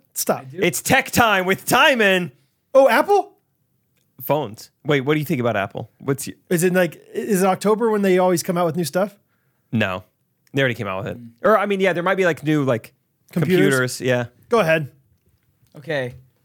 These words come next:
Speaker 2: So I think, is it one twenty P M? I think everyone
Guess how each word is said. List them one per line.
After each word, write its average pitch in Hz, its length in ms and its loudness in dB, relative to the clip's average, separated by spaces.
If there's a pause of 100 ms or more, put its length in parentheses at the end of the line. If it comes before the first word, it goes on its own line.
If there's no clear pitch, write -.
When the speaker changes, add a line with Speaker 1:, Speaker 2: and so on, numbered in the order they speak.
Speaker 2:
So 160 220 -6
I 151 80 -4
think, 175 180 -10
is 160 160 -10
it - 220 -14
one 151 300 -8
twenty 165 400 -20 (680)
P 170 180 -14
M? 185 260 -8
I 160 100 -6
think 156 320 -10 (280)
everyone 165 760 -6